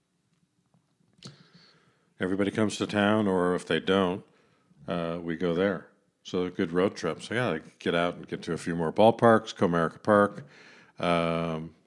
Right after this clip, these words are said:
Target Stadium. Uh, that's gonna be fun. The air show's in Chicago when the Royals come to town. That's gonna be a weekend to remember with all my buddies coming in, all my grandkids going. We're gonna have a rockin' good time watching that series and the air show.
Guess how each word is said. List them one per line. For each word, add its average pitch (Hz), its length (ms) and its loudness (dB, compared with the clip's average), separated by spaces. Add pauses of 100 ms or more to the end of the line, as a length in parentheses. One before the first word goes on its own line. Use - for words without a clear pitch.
Target 95 260 4
Stadium. 98 600 2 (720)
Uh, 85 200 -2
that's 95 220 -4
gonna 101 140 -4
be 92 80 -2
fun. 95 200 -2
The 90 120 0
air 95 160 4
show's 104 340 2
in 95 120 0
Chicago 98 600 2
when 92 120 2
the 82 100 -2
Royals 98 380 2
come 110 180 -2
to 107 80 -2
town. 107 360 -2
That's 85 280 -2
gonna 101 240 -4
be 104 160 -2
a 107 80 0
weekend 120 520 -2
to 120 40 -2
remember 131 400 0
with 131 180 -2
all 127 160 0
my 127 140 0
buddies 127 380 0
coming 123 260 -2
in, 127 320 -2 (640)
all 117 160 -2
my 120 120 -2
grandkids 120 580 0
going. 117 300 4
We're 117 100 0
gonna 107 200 0
have 92 100 0
a 85 100 2
rockin' 110 600 2
good 107 260 0
time 110 340 0
watching 104 400 -4
that 113 240 -2
series 113 640 -2
and 110 500 0
the 101 160 -2
air 98 140 -2
show. 85 320 -12